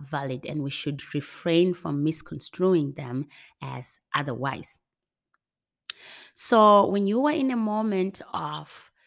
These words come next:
perhaps too quickly leaning onto the angry black woman stereotype or to tone police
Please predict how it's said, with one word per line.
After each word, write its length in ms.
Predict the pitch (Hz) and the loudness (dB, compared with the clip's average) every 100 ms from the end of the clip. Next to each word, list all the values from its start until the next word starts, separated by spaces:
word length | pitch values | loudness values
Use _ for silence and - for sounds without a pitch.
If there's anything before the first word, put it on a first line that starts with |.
| _ _ | _ _
perhaps 680 | - 165 190 247 294 - - _ _ _ _ - | -12 -10 -6 -6 -6 -10 -10 _ _ _ _ -12
too 220 | - 381 | -8 -8
quickly 600 | - 285 - 190 160 160 | -6 -8 -6 -4 -2 -2
leaning 460 | 175 190 160 147 - | -2 0 -2 -2 -6
onto 680 | 151 165 175 - 156 143 135 _ _ _ - | -6 -6 -8 -10 -8 -8 -10 _ _ _ -6
the 200 | 156 - | -6 -6
angry 260 | 139 139 | -8 -8
black 240 | 151 156 180 | -8 -6 -4
woman 160 | 190 | -4
stereotype 600 | 185 254 233 160 156 147 - | -2 0 0 -2 -6 -8 -8
or 100 | - | -8
to 120 | 226 | -8
tone 300 | - 254 285 | -4 -2 -2
police 560 | 254 202 202 220 - | -2 -2 -2 -6 -8